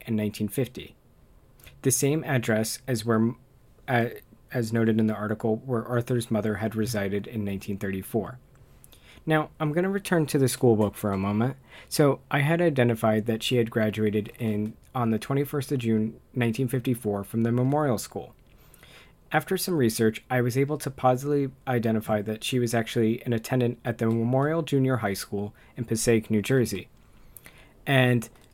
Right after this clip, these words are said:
an article published a month earlier prior to her graduation, on the thirteenth of May nineteen fifty-four in the Herald News, notes a class trip where Camille was in attendance, and it reads,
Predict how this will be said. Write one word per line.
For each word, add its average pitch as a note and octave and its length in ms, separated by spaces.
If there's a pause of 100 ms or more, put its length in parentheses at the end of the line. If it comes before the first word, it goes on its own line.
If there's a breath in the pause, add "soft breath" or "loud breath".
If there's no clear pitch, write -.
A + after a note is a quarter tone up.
(200)
an C#3 200
article E3 360
published C#3 400
a B2+ 60
month C3 300
earlier B2 420
prior A#2+ 360
to A2+ 200
her A2 100
graduation, A2 840 (140)
on A2+ 180
the A2 120
thirteenth A#2+ 520
of A2 120
May G#2+ 180
nineteen G#2+ 340
fifty-four G#2+ 720
in A2 140
the G2+ 60
Herald G2 380
News, G#2 400 (300 loud breath)
notes C3 280
a D#3 60
class C3 380
trip A2+ 300
where A#2 120
Camille G#2+ 420
was G#2 160
in A2 120
attendance, G#2+ 640 (180)
and B2 100
it A#2+ 100
reads, A2 420